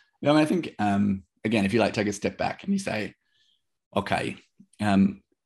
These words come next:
around the world, there's, what, fifty or sixty, uh, biosafety level four laboratories that work on these kinds of dangerous viruses."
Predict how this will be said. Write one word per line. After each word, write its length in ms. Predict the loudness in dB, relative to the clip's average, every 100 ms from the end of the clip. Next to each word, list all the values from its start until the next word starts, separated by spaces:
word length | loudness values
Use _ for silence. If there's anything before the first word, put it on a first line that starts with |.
| 2
around 340 | 4 6 6
the 100 | 6
world, 380 | 4 4 4 2
there's, 220 | -2 0
what, 200 | -4 -4
fifty 380 | -4 -2 4 4
or 100 | 4
sixty, 720 | 0 -6 -2 2 4 4 0 -8 _ _
uh, 320 | -2 2 2 0 -2 _ 0
biosafety 600 | 2 2 2 0 0 0
level 240 | 2 0
four 400 | -2 -2 0 0 -2 -4
laboratories 840 | -2 -2 -2 -6 -6 -4 -4 -8
that 160 | -6 -2
work 240 | 2 2
on 100 | 4
these 160 | 2 2
kinds 200 | 0 0
of 60 | 0
dangerous 380 | -2 -2 -2
viruses." 640 | -4 -8 -8 -10 -12 -16